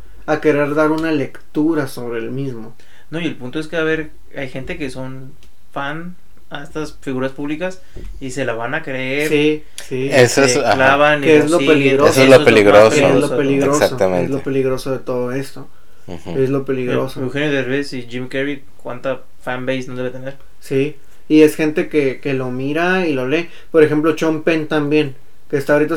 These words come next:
Speaker 1: en Ucrania y no sé por qué el gobierno no hace nada. Güey, ¿tú qué sabes, güey? O sea, <laughs> tú no eres ni militar, ni,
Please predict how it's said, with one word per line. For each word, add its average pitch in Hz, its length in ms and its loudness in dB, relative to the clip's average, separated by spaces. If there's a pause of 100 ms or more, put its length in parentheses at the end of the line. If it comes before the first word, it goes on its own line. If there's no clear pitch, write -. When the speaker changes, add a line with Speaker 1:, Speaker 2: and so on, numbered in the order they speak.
Speaker 1:
en 156 120 0
Ucrania 151 360 2
y 143 40 0
no 160 160 -2
sé 185 80 0
por 196 160 -4
qué 196 80 2
el 180 80 4
gobierno 175 420 4
no 170 80 -2
hace 165 140 -4
nada. 160 260 0
Güey, 156 300 0
¿tú - 160 -4
qué 185 100 -2
sabes, 170 500 -4
güey? 127 180 -4
O 127 60 -6
sea, 151 220 -6 (220)
<laughs> - 220 -12
tú 170 140 4
no 196 140 6
eres 202 160 8
ni 190 140 4
militar, 151 960 2
ni, 123 540 -4